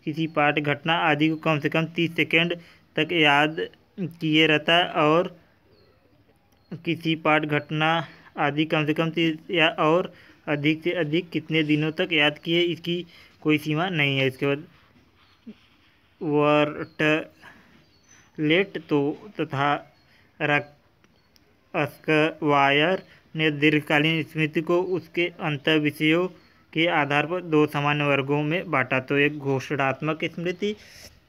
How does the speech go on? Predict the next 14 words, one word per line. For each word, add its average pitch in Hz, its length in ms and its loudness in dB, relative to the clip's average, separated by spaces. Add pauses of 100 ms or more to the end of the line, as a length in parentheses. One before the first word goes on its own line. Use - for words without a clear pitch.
(120)
तथा 151 200 0
अघोषणात्मक 147 1500 0
स्मृति। 131 720 -2
इसके 123 220 -6
बाद 131 240 0 (1600)
नेक्स्ट 147 360 -2
पेज 135 240 -2
पे 143 160 -2
है, 151 180 -4
तो 135 400 -8
थोड़ा 135 200 -8
सा 123 160 -6
आगे 127 160 -4
आएंगे। 127 340 -8